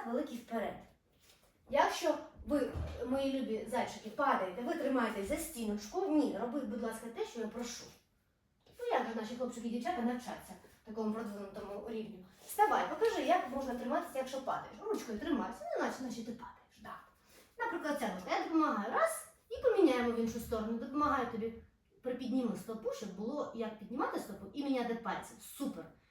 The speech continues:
І боком до камери. Супер. І як ми робимо з іншою ножкою? Однаково, щоб ніхто не ображався. Стій на,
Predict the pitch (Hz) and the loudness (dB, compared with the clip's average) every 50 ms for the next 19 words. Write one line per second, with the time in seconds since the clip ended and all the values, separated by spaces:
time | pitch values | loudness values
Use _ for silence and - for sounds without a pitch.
0 | _ _ _ _ _ - 320 - 190 277 - - 226 220 196 190 - - 185 - | _ _ _ _ _ -4 -2 0 0 0 0 0 0 -2 -2 -4 -4 -6 -6 -8
1 | - - - - - - - 277 - - 185 - - - _ _ _ _ _ _ | -8 -10 -12 -14 -12 -10 -6 -6 -6 -6 -6 -12 -16 -18 _ _ _ _ _ _
2 | - - - - _ _ _ _ _ _ 269 262 262 262 - 226 214 226 233 262 | -20 -20 -20 -20 _ _ _ _ _ _ -2 -2 -2 -2 -2 -4 0 2 2 6
3 | 311 320 339 370 381 392 370 370 381 359 320 349 370 339 - 320 339 339 330 330 | 8 8 8 8 6 4 2 2 0 2 2 2 2 2 2 0 0 0 2 2
4 | 320 302 320 - 277 262 247 240 - - - 202 220 214 277 285 320 359 403 392 | 0 0 -4 -6 -6 -8 -8 -10 -12 -14 -18 -16 -12 -10 -8 -6 -6 -6 -6 -6
5 | - 247 196 175 - - - _ - 190 214 208 214 - - - 302 349 381 392 | -4 -6 -6 -6 -8 -14 -18 _ -14 -8 -4 -4 -4 -4 -4 -4 -2 0 2 2
6 | 381 370 359 339 339 339 277 262 202 190 - - 202 - - - 294 330 285 240 | 2 2 4 4 2 2 2 0 0 -2 -4 -8 -12 -14 -8 -2 2 2 2 2
7 | 214 | 0